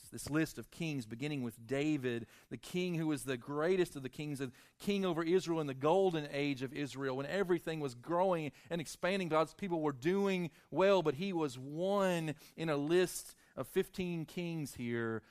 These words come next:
that God lays out in this paragraph. Of these kings, we find that eight of them were good kings, who honored the Lord, who loved the Lord, who led God's people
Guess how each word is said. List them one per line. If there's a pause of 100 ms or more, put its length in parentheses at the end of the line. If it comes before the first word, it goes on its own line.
(100)
that
God
lays
out (280)
in
this
paragraph. (960)
Of
these
kings,
we
find
that
eight
of
them (240)
were
good
kings, (440)
who
honored
the
Lord,
who
loved
the
Lord,
who
led
God's
people